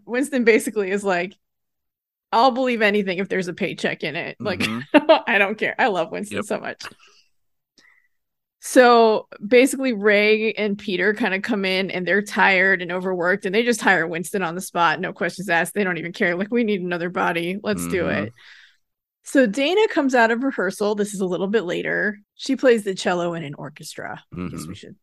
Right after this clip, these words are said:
Speaker 1: point that out. So as she's walking out of rehearsal, she sees Peter. He's kinda waiting around outside. And she asks if he has information on her case.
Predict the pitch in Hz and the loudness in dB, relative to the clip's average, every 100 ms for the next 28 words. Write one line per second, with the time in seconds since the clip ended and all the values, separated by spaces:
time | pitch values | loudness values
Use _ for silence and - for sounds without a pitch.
0 | _ _ _ - - - 214 - - - | _ _ _ -18 -16 -12 -10 -10 -12 -18
1 | - - _ _ _ _ - 220 196 175 | -20 -20 _ _ _ _ -4 2 2 2
2 | 180 - _ 202 294 269 214 208 208 226 | -4 -8 _ 0 2 0 2 2 2 0
3 | 220 330 415 349 254 226 208 226 208 226 | 2 2 2 2 2 2 2 0 -2 -4
4 | 214 254 262 - 415 427 180 185 202 226 | -4 -4 -6 0 4 4 4 0 -2 0
5 | 208 185 185 196 190 185 180 185 - 277 | 0 0 -2 0 0 0 0 -2 -2 0
6 | 311 320 330 - - - _ _ _ - | 0 0 -2 -6 -20 -20 _ _ _ -4
7 | 190 180 - 214 247 277 247 240 214 185 | -2 -2 0 2 2 2 -2 0 0 -2
8 | 202 190 175 180 170 151 202 151 202 131 | -4 -4 -4 -4 -6 -6 -8 -8 -8 -8
9 | - - - | -10 -18 -18